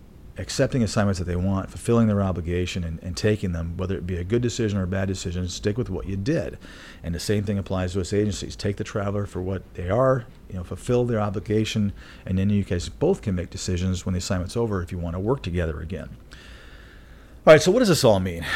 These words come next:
Um, here's, here's the thing that may surprise you about a little bit. I,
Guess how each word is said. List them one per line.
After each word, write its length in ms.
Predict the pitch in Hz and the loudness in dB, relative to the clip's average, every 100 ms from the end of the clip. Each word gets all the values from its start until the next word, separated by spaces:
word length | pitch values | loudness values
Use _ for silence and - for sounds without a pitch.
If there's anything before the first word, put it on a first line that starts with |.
| - | -2
Um, 380 | 135 110 110 110 - - - - - - - - - - - - | -2 -2 -2 -2 -8 -18 -20 -20 -20 -20 -20 -20 -20 -20 -20 -14
here's, 380 | - 127 240 214 | -4 2 2 2
here's 340 | - 135 196 185 | 0 6 6 6
the 120 | 143 | 2
thing 160 | 143 | 4
that 160 | 131 110 | 6 6
may 180 | 113 104 | 4 2
surprise 560 | 107 - 98 92 92 | 0 -2 0 2 2
you 60 | 87 | 0
about 200 | 85 85 | -2 -2
a 60 | 87 | -2
little 240 | 87 87 | 0 0
bit. 180 | 85 - - | -2 -6 -2
I, 220 | 135 | -2